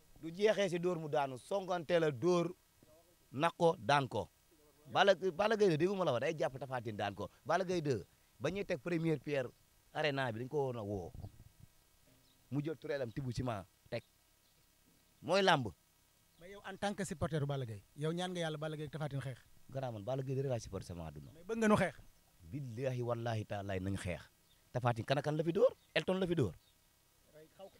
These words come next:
Speaker 2: rey, da nga naan téléphone.
Speaker 1: Waaw, yàq kanamu Elton. Yàq kanamu Bombardier. Ba mu ñëwee si Balla Gaye de lu mu ko def? Nii la ko def, juróomi baaraam.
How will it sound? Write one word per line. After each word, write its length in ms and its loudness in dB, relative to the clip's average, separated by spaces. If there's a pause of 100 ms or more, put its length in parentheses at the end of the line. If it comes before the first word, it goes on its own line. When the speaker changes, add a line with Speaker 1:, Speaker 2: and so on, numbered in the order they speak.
Speaker 2:
rey, 160 -14
da 80 -16
nga 80 -14
naan 80 -16
téléphone. 220 -10
Speaker 1:
Waaw, 220 0
yàq 260 6
kanamu 260 4
Elton. 300 4 (840)
Yàq 260 6
kanamu 240 6
Bombardier. 520 6 (200)
Ba 120 0
mu 60 2
ñëwee 120 8
si 80 2
Balla 220 6
Gaye 140 2
de 100 4
lu 60 2
mu 60 -2
ko 80 2
def? 200 0 (180)
Nii 120 0
la 80 2
ko 100 -2
def, 100 0
juróomi 280 2
baaraam. 300 2